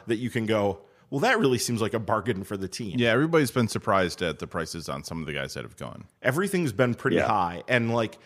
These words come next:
Speaker 1: you know, you look at some of the projections before the offseason, and I thought that was, it was ridiculously low to begin with. But, like, I think M L B Trade Rumors said they thought Arrieta was gonna get a five-year,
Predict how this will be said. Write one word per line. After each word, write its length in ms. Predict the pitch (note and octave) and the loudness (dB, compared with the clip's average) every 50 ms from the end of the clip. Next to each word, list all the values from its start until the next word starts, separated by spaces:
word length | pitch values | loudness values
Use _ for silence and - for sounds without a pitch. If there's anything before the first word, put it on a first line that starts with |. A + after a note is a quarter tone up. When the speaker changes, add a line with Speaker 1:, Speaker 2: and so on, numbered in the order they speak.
| - - - | -20 -14 -2
Speaker 1:
you 120 | - D3+ | 2 4
know, 80 | D3 C#3 | 4 4
you 100 | C#3+ C#3+ | 4 4
look 160 | D3+ E3 F3 | 2 2 2
at 80 | D#3 - | 2 0
some 120 | - C3+ | 2 -2
of 40 | A#2+ | -2
the 60 | A2 | 0
projections 600 | - A#2 G#2 F#2 G#2 B2+ D3 - - G#2 F#2+ F2 | -2 -2 -2 2 2 0 0 0 -4 -4 -4 -4
before 280 | - G#2+ - - A2+ G2+ | -4 -6 0 0 0 0
the 100 | F#2 F#2+ | 0 0
offseason, 540 | F#2+ A2+ D3+ - - G#2+ F#2+ F2 G2 F2+ | 0 0 0 -2 -6 -8 -8 -6 -6 -6
and 100 | F2+ F2 - | -6 -6 0
I 140 | - D3 F#3+ | 2 2 2
thought 180 | - G#3 D3+ - | 4 2 0 0
that 160 | G#2+ G2+ G2 | -2 -4 -2
was, 280 | A2 G#2 F2+ E2+ - _ _ - - - | -4 -6 -6 -6 -10 _ _ -20 -16 -6
it 80 | - | -2
was 140 | A#2+ A#2+ F#2+ | 0 0 0
ridiculously 560 | G#2 A2+ G#2+ A2 - A#2 A2 G2+ - G#2+ G#2 | 0 -2 -2 -2 -4 -2 -4 -4 -2 -2 -4
low 240 | G2+ G2+ G#2 G#2 G2+ | -2 -2 0 -2 -2
to 80 | F2+ F#2 | -2 -4
begin 320 | F2 F2 F2+ B2 D3+ F3 | -8 -6 -4 -2 0 0
with. 180 | C3 A2 - - | 0 0 0 -2
But, 140 | A2+ F#2 D#2 | -4 -2 -2
like, 240 | G#2+ G2+ F#2+ - - _ - - - - _ _ - _ | -4 -6 -6 -8 -18 _ -20 -20 -20 -20 _ _ -20 _
I 120 | - - C3 | 2 2 4
think 140 | C3+ C#3 B2+ | 4 4 2
M 140 | A#2+ C3+ | 2 4
L 60 | C3+ B2+ | 2 2
B 120 | B2 A#2+ | 2 0
Trade 240 | - - A2+ G#2+ G#2 | -2 0 0 0 0
Rumors 320 | A2+ A#2+ A#2+ A#2+ A2+ - | 0 0 2 0 0 -2
said 260 | - - A2 G2+ G2 | -2 -2 -2 -2 -2
they 120 | G2+ G#2+ G#2 | -2 -4 -2
thought 200 | - - - E2+ | 0 0 0 0
Arrieta 420 | E2+ A2 A2 G#2+ A2 A2 G#2+ A2+ | 0 -2 -2 0 0 0 0 0
was 120 | G#2+ G2+ - | -2 -4 -6
gonna 160 | A2 G#2+ G#2 | -6 -8 -6
get 100 | G2+ F#2+ | -6 -6
a 40 | F2+ | -8
five-year, 680 | - - G2+ G2 G2+ G#2 F#2 G2 G2+ G#2 G#2+ G#2 G2+ | -6 -4 -2 -2 -2 -2 -6 -6 -8 -6 -6 -6 -8